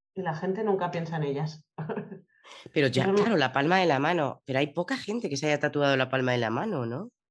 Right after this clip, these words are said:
Speaker 1: Cada vez es más habitual. A mí
Speaker 2: No
Speaker 1: es
Speaker 2: me
Speaker 1: una
Speaker 2: digas.
Speaker 1: zona que me gusta mucho tatuar, la verdad. Porque tiene sus limitaciones,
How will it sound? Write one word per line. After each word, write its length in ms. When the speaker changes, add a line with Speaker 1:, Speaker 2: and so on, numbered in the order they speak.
Speaker 1:
Cada 220
vez 140
es 80
más 160
habitual. 560
A 80
mí 100
Speaker 2:
No 60
Speaker 1:
es 20
Speaker 2:
me 60
Speaker 1:
una 100
Speaker 2:
digas. 200
Speaker 1:
zona 120
que 60
me 100
gusta 300
mucho 960
tatuar, 480
la 120
verdad. 340
Porque 220
tiene 220
sus 160
limitaciones, 840